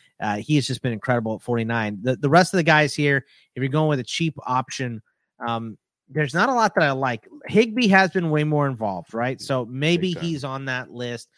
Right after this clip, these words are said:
Speaker 1: of four thousand and fifty-four hundred. I don't give him too much consideration, um, because he just hasn't had a great year. Stafford really, in his career, has not been great at getting the ball to the tight end. He was last week. Uh, so,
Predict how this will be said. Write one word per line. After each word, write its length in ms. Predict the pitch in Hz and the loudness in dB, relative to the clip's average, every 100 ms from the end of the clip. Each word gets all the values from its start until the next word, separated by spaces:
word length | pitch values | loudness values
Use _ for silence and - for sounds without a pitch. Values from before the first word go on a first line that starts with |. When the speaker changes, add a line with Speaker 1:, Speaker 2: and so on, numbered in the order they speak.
| _ _ - | _ _ -16
Speaker 1:
of 100 | - | -12
four 240 | 143 135 | -6 -6
thousand 540 | 131 123 120 113 123 | -2 -2 -2 -6 -12
and 180 | 98 110 | -14 -14
fifty-four 540 | 123 113 120 - 120 110 | -14 -14 -14 -14 -12 -10
hundred. 280 | 120 113 - | -10 -10 -10
I 80 | 127 | -8
don't 300 | 131 175 147 | -6 -6 -6
give 160 | 151 | -6
him 180 | 139 139 | -6 -8
too 160 | - 143 | -8 -8
much 220 | 131 - | -8 -8
consideration, 840 | 123 - 117 113 110 110 - 110 - _ _ _ - | -12 -8 -6 -6 -6 -8 -10 -14 -16 _ _ _ -6
um, 520 | 123 117 117 113 113 _ _ _ 127 | -2 0 -2 -8 -12 _ _ _ -8
because 320 | 139 175 143 | -4 -2 -2
he 80 | 165 | -4
just 180 | 214 | -2
hasn't 320 | 180 170 160 151 | 2 2 2 2
had 140 | 147 | 2
a 40 | 131 | 2
great 280 | 135 135 | 0 -2
year. 340 | 120 131 131 85 | -2 -2 -2 -4
Stafford 400 | - 208 269 160 | -4 -2 -2 -6
really, 360 | 113 151 139 117 _ _ _ _ _ _ _ _ _ _ | -2 0 -2 -4 _ _ _ _ _ _ _ _ _ _
in 180 | 143 226 | -2 -2
his 140 | 240 | -4
career, 380 | - 131 151 156 | -6 -2 2 2
has 200 | 113 110 | 0 -4
not 260 | 131 127 101 | -6 -6 -4
been 160 | 123 | -6
great 260 | 113 110 107 | -4 -6 -6
at 100 | 82 | -8
getting 180 | 117 98 | -12 -12
the 80 | 104 | -10
ball 200 | 98 95 | -10 -10
to 60 | |
the 60 | 90 | -12
tight 240 | - 98 | -12 -10
end. 160 | 80 71 | -12 -12
He 100 | 127 | -8
was 300 | 127 180 160 | 0 0 2
last 360 | 160 139 - 123 | 2 2 0 -6
week. 280 | 107 - - | -10 -10 -14
Uh, 280 | 107 101 - | -10 -10 -12
so, 400 | - 113 98 92 | -8 -6 -6 -8